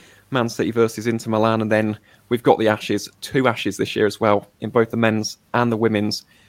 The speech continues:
Fingers crossed England can get the double done. That would be absolutely superb.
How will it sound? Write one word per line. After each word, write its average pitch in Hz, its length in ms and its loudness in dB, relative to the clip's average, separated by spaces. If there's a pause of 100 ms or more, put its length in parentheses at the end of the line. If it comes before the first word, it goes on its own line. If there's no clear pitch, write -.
(120)
Fingers 143 420 -2
crossed - 320 -4
England 113 460 -2
can 110 140 -4
get 117 180 0
the 117 60 -2
double 135 300 -2
done. 113 360 0
That 101 80 0
would 92 100 -4
be 117 200 -2
absolutely 113 600 -2
superb. 110 640 -2